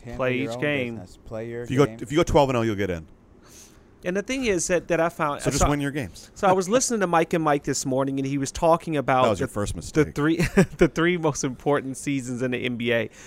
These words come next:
Speaker 2: He said number one is the playoffs, number two is the off season, number three is the regular season.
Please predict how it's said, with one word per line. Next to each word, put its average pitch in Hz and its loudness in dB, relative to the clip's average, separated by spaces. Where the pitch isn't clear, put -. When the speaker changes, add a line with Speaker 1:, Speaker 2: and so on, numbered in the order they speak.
Speaker 2:
He 160 -2
said 151 0
number 151 0
one 156 0
is 139 -4
the 127 -4
playoffs, 127 -2
number 139 -2
two 143 -2
is 127 -2
the - -2
off 131 2
season, 127 -4
number 131 -2
three 156 2
is 123 -2
the 131 -2
regular 147 2
season. - -10